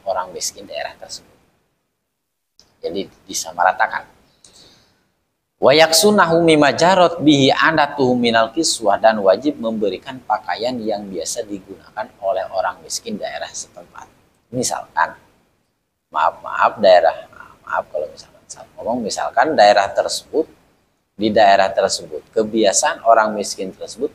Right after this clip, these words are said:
memakai pakaiannya bahannya bahan katun. Maka bagi sang suami yang miskin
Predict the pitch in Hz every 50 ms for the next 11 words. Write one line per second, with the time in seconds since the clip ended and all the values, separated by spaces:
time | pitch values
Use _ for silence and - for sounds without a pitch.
0 | - 98 92 87 - - - - 110 - - 87 - - - - - - - -
1 | - - 220 185 - - - - - - - - 95 85 82 - - 202 214 -
2 | 131 127 - - 85 - - _ _ _ _ _ _ _ _ 98 92 - 95 87
3 | 82 85 85 85 82 82 - - 87 82 82 - - - 78 80 80 80 76 -
4 | - - _ _ - - - 127 123